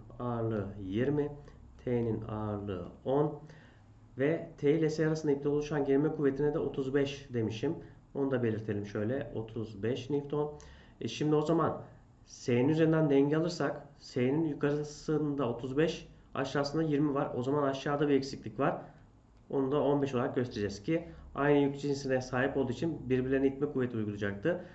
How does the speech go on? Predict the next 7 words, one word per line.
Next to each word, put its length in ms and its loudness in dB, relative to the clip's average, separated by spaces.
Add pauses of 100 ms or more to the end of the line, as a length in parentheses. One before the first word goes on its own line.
(200)
Yani 460 2 (220)
buradaki 380 2
on 200 4
beş 180 0
Newton 340 0
bizim 160 4
için, 340 0